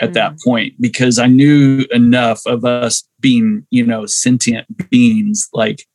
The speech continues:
Speaker 1: it can't just be black void, like,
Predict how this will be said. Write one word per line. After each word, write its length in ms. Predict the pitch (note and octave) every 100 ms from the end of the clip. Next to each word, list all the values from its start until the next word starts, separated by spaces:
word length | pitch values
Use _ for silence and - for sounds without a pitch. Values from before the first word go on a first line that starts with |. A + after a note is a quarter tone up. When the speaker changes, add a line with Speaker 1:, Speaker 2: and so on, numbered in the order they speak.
| _ _ _ _ _ _ _ _ -
Speaker 1:
it 180 | A2+ _
can't 320 | - D#3 B2
just 260 | A2 A2+ -
be 360 | A#2 G#2 G2 - _ _ _ _ -
black 460 | A2+ B2+ A2+ A2 - -
void, 480 | A2+ A2+ G2 G2 G#2
like, 280 | G2 F#2+